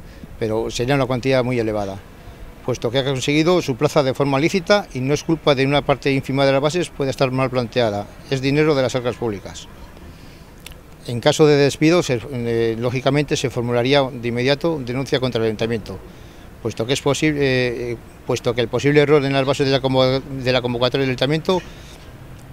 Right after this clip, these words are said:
es del ayuntamiento y no de quien oposita. No entendemos cómo podría interesar otro pleito al ayuntamiento, puesto que el riesgo de que se obtenga pronunciamiento judicial sobre el despido nulo improcedente es alto y se reclamarían daños y perjuicios de la cuantía indicada.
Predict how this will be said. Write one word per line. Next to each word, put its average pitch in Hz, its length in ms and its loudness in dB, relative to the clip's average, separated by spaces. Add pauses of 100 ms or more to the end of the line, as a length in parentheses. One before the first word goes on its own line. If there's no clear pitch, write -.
(120)
es 143 140 4
del 151 100 6
ayuntamiento 131 580 0
y 117 240 -4
no 135 160 2
de 147 120 2
quien 127 140 0
oposita. 110 440 -6 (880)
No 131 140 2
entendemos 165 500 4
cómo 156 200 2
podría 147 260 2
interesar 147 560 0
otro 139 240 2
pleito 151 240 2
al 131 60 4
ayuntamiento, 120 540 0
puesto 113 300 -6
que 117 80 -4
el 117 60 -2
riesgo 147 240 2
de 139 80 0
que - 100 -6
se 127 80 -4
obtenga 135 400 0 (420)
pronunciamiento 131 540 0
judicial 139 480 0
sobre 127 140 -4
el 127 80 0
despido 139 320 0
nulo 139 160 0
improcedente 143 680 0
es 127 120 -2
alto 107 280 -4 (440)
y 117 80 -6
se 123 200 -2 (160)
reclamarían 123 520 0
daños 143 260 2
y 147 60 -4
perjuicios 143 480 -2 (180)
de 117 100 -2
la 113 100 -4
cuantía 113 200 -2
indicada. 110 460 -4